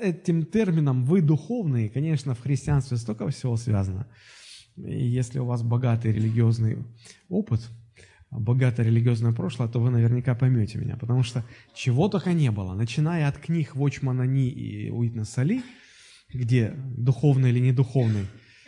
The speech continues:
м, своеобразная интерпретация была этим всем вещам дана,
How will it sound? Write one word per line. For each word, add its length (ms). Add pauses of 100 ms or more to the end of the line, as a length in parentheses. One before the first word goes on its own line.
(260)
м, 1000 (680)
своеобразная 720
интерпретация 760
была 240
этим 140
всем 220
вещам 340
дана, 260